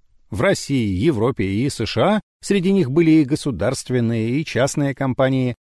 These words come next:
но все они, кроме SpaceX, представляли старую школу и привыкли брать бешеные деньги за свои уникальные услуги.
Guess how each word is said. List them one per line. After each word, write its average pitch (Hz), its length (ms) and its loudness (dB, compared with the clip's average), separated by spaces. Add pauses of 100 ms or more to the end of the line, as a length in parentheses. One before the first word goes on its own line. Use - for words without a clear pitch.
(140)
но 170 220 2
все 185 220 0
они, 208 260 2
кроме 131 320 0
SpaceX, - 880 -4
представляли 170 680 0
старую 190 380 0
школу 92 440 -2
и 123 120 2
привыкли 143 460 0
брать 127 300 2
бешеные 165 640 0
деньги 143 340 0
за 135 180 -2
свои 113 300 0
уникальные 95 560 0
услуги. 78 500 -8